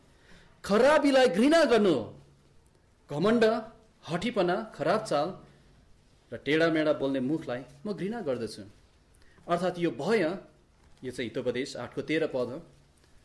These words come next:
परमप्रभुको भय भनेको के हो भने, म उहाँलाई यति आदर गर्छु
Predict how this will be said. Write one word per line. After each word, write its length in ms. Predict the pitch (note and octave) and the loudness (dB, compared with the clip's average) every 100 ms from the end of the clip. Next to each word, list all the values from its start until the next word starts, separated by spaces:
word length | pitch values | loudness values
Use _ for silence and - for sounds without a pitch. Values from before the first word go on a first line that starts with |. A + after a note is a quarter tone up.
| _ | _
परमप्रभुको 580 | C#3+ D#3+ E3 E3+ E3 C3+ | -2 0 0 -2 -2 -2
भय 200 | D#3 G3 | 0 0
भनेको 300 | D#3 D#3 E3 | 0 -2 -4
के 140 | - F3 | -2 0
हो 80 | |
भने, 260 | E3 F3 F#3+ - _ - | 0 -2 -6 -16 _ -4
म 60 | F3 | 0
उहाँलाई 320 | A3+ G#3+ A3+ | 2 4 4
यति 220 | A3+ A#3+ | 2 -2
आदर 400 | - A3+ C4+ C#4 | -6 -2 2 2
गर्छु 340 | F#3+ D3+ D#3+ | 4 0 -2